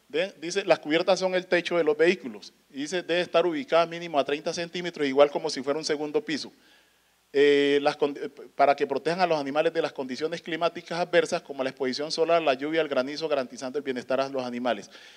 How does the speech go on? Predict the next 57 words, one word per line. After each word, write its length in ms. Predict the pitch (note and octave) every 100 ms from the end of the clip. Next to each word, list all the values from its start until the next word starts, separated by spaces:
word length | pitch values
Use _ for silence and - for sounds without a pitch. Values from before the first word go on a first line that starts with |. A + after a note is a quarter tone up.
| - -
Como 180 | C#3+ C#3+
nosotros 340 | C#3+ G3+ G#3+
estamos 300 | G3 G3 G3
dando 220 | F#3+ F#3+
estos 180 | F#3 G3
parámetros, 540 | F3+ E3 F3 F3+ E3
ahora 180 | D3 D#3
sí 120 | E3
podríamos 520 | D#3+ D#3 D3+ D#3 D#3 C#3
eventualmente 540 | B2+ - D3 C#3+ D3+
sancionar 420 | C3+ B2+ B2+ C3
a 60 | C#3+
las 100 | C#3
personas 400 | C3+ C3+ C#3+ C#3+
o 80 | B2+
decirle, 460 | A#2 C3 C3+ D3 - - _ _ _
y, 320 | D#3+ E3 E3+
y 40 | E3+
no 100 | F#3
tanto 240 | G3+ F#3+
una 160 | G3 G3
sanción, 320 | E3+ D#3+ F#3+
sino 260 | D3 C#3+ D#3
sería 460 | F#3 F3 F3+ F3 F3 - _ _ _ _
que 120 | -
eso 140 | D3 F3
es 40 |
lo 80 | F3+
que 80 | D3+
estamos 260 | D#3 E3
previendo 440 | - D3 C#3 D#3 E3+
en 80 | D#3+
el 100 | F#3
ica, 220 | F3+ C3+
que 80 | C3+
el 80 |
vehículo 420 | B2+ C#3 - F#3 F3+
que 140 | D3
no 100 | D#3
cumpla 280 | F3+ F3+ F3
con 140 | D#3+
las 120 | C#3+
condiciones 440 | C#3 C3+ C3 D#3 E3
mínimas 340 | E3 E3+ D#3+
para 180 | D3 C#3
el 60 | B2
transporte 420 | B2+ - D3+ E3
esencialmente 560 | D#3 C3 C#3 D3 C#3+
no 80 | D3
se 100 | D3
le 80 | C#3
va 80 | C3
a 80 | C3+
dar 80 |
guía 120 | C#3 C#3
de 60 |
movilización. 520 | C3+ B2+ B2+ C#3 -